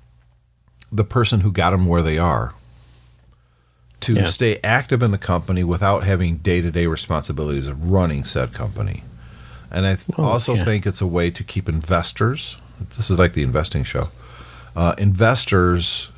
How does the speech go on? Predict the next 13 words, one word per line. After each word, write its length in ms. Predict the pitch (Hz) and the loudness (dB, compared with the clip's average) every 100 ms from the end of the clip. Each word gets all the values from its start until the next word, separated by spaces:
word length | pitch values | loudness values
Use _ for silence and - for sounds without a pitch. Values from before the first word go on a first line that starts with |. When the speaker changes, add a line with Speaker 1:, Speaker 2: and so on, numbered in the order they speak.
| - | -6
Speaker 1:
um, 520 | 87 82 80 78 80 76 - - - - - - _ _ - - | 0 2 2 0 -4 -8 -16 -20 -20 -20 -20 -20 _ _ -16 -12
with 140 | - 101 - - | -6 -6 -8 -10
not 240 | 113 120 98 | 0 0 0
freaking 400 | - 107 87 90 | 2 0 2 2
out 300 | 90 71 - | 2 0 -2
that, 240 | 80 78 - | -2 -2 0
"Oh 60 | |
my 140 | 87 82 | 0 2
God, 220 | 80 76 | 0 0
the 60 | - | -2
company's 380 | 82 - 80 | -4 -2 -2
going 180 | 73 78 | 0 0
downhill. 580 | 76 76 67 82 80 80 | 0 -2 0 2 2 0